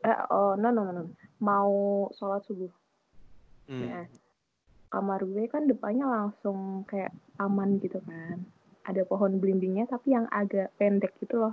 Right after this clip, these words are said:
Speaker 1: yang bisa
Speaker 2: Oh,
Speaker 1: dipanjat.
Speaker 2: iya.
Speaker 1: Nah, nah, di situ, eh, posisinya lampunya tuh mati karena <laughs> belum dibenerin gitu sama papa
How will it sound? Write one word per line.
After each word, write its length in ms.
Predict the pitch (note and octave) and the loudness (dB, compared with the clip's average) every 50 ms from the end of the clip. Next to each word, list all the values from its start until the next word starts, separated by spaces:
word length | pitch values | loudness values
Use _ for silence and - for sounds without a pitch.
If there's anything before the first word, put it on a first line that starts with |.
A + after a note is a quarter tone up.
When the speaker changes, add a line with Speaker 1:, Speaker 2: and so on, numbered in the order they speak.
| - _ | -2 _
Speaker 1:
yang 160 | A3 G#3+ G#3 | 0 2 2
bisa 220 | G3+ G3+ - G3+ G3 | 2 2 2 2 6
Speaker 2:
Oh, 240 | C3+ C3 C3+ C3+ C#3 | 6 8 8 8 8
Speaker 1:
dipanjat. 80 | C3 | 6
Speaker 2:
iya. 240 | B2 G2+ - A2 A2 - _ _ _ _ _ _ _ _ _ _ - - - - - - - - | 6 6 4 2 -2 -8 _ _ _ _ _ _ _ _ _ _ -20 -20 -20 -20 -20 -12 -6 -4
Speaker 1:
Nah, 320 | G#3 G3 G3 F#3+ F#3 F#3 F#3+ - _ _ - - - - _ _ _ _ _ _ - | -2 0 0 -2 -2 -4 -6 -8 _ _ -20 -20 -20 -20 _ _ _ _ _ _ 0
nah, 140 | G3+ G3 F#3+ | 0 2 2
di 100 | F#3 G3 | 2 2
situ, 460 | G3 G#3+ G3+ G3+ - - C#4 D4+ C#4 - _ _ _ _ _ _ _ _ _ _ _ - - - - | 2 2 0 2 2 4 2 2 2 -2 _ _ _ _ _ _ _ _ _ _ _ -20 -18 -2 2
eh, 480 | A3 A3+ G#3+ G#3 G#3 G#3 G#3 G#3 G#3 G#3 - - _ _ _ | 6 6 6 6 6 4 4 2 2 0 -2 -6 _ _ _
posisinya 560 | G#3 G#3 G#3 A3 G#3 G#3 A3 G#3 A3 C4+ D4 | -6 -4 -2 -4 -4 -4 -2 0 0 0 0
lampunya 380 | C4 A3+ A3+ A3 - A#3 A3+ B3 | 0 -2 -2 -2 -2 -4 -4 -4
tuh 160 | B3+ C4+ C4 | -2 -2 0
mati 420 | C4 C4+ C#4 C#4 _ _ - C4+ B3+ - _ _ _ _ _ _ _ _ _ _ - | 0 0 -2 -4 _ _ -10 -8 -8 -10 _ _ _ _ _ _ _ _ _ _ -6
karena 320 | A3+ A3 G#3+ - A#3+ C4+ - | -4 -4 -2 0 0 0 0
<laughs> 60 | - | 2
belum 560 | A3+ A3 A3+ G#3+ G#3+ A3+ A#3+ A#3 G#3 G#3+ A#3 A#3+ - - - - - - - | 6 8 10 12 12 12 12 12 12 10 8 4 2 -4 -20 -20 -20 -14 -4
dibenerin 640 | G3 G3+ G#3+ F#3+ G3+ G#3 G#3 G#3 G#3 A3 G#3+ G#3 G#3+ | 0 0 2 4 4 4 4 6 6 6 6 6 4
gitu 240 | G#3+ A3 - A#3+ B3 | 2 2 0 0 0
sama 560 | - B3 A#3 A#3 A3+ A3 G#3+ G#3+ G#3+ G#3+ A3 B3 - _ _ _ _ _ _ _ _ _ - - - | -2 -2 -2 0 0 -2 -2 -4 -4 -6 -8 -10 -12 _ _ _ _ _ _ _ _ _ -20 -12 -6
papa 320 | - G#3 G#3+ G#3+ G#3 G#3 | -4 -2 0 2 0 0